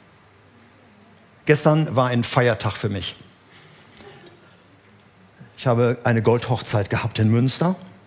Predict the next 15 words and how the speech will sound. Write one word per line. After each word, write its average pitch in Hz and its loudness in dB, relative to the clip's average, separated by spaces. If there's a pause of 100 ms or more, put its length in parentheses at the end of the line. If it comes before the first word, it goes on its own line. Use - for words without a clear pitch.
(240)
Also 87 -6
ich - -6
habe 110 -4
sie - -4
nicht 87 -4
gehabt, 110 -2
sondern, 110 -4
ähm, 101 -4
ich 104 -6
war 127 2
dort 117 0
auf 104 -2
der 113 0
Goldhochzeit 117 0
und 95 -6